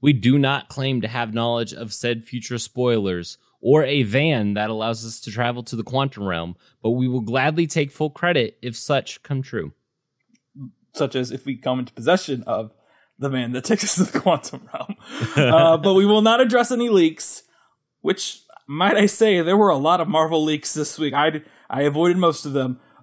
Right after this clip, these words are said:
Speaker 2: Uh, but if our speculations align, it's purely coincidence. Now we're gonna talk about, uh, episode three of What If.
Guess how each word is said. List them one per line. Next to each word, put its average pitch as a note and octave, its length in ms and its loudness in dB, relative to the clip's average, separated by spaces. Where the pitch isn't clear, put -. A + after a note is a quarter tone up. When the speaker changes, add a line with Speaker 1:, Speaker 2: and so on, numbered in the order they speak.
Speaker 2:
Uh, C#3+ 360 0
but F#3 280 2
if F3+ 80 2
our F#3 80 2
speculations F#3+ 580 -2
align, D3+ 340 0
it's - 140 -6
purely C#3+ 380 -4
coincidence. - 720 -8
Now C#3+ 160 2
we're D#3+ 140 4
gonna D#3+ 120 -2
talk - 300 -4
about, C3+ 340 0
uh, B2+ 340 -2
episode E3+ 400 -2
three F#3+ 460 2
of C#3 120 -4
What B2 220 -6
If. - 380 -10